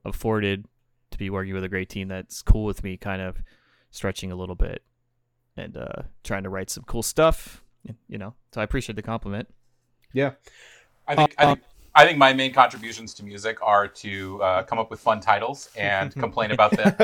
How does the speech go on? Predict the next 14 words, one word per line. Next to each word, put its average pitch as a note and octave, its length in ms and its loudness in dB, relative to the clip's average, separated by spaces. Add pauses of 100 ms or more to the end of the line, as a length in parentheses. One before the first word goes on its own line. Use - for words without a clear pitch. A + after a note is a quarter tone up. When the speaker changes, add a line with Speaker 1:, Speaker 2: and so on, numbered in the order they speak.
Speaker 3:
the C3 100 0
English C3 280 2
horn A#2 240 2
samples. G2 400 -2 (120)
Speaker 1:
<laughs> - 40 -20
Speaker 2:
Did - 1120 -2
Speaker 1:
Which C#3+ 140 2
Speaker 2:
you F#3+ 120 6
Speaker 1:
we - 40 10
replaced F3 340 8
Speaker 2:
have, - 20 -4
Speaker 1:
most A#2 140 0
of C#3+ 60 4
Speaker 2:
um, C3+ 340 2